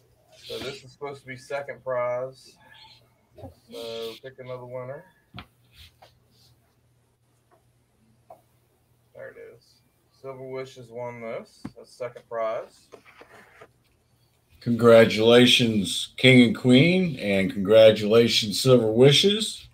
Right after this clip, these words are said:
Speaker 1: And third, third prize is the set of nickels here. And Papa Frank.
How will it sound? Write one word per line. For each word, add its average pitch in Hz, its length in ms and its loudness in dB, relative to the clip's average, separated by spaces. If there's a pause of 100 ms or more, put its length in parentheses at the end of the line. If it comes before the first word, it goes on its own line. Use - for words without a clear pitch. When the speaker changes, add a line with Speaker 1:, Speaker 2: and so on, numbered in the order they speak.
(280)
Speaker 1:
And 117 300 -16 (140)
third, 143 340 -10 (380)
third 156 260 -10
prize 139 400 -6
is 117 180 -20
the - 80 -20
set 131 260 -14
of 123 80 -20
nickels 139 380 -20
here. 151 300 -18 (3000)
And - 100 -20 (120)
Papa 123 280 -14 (120)
Frank. 143 280 -14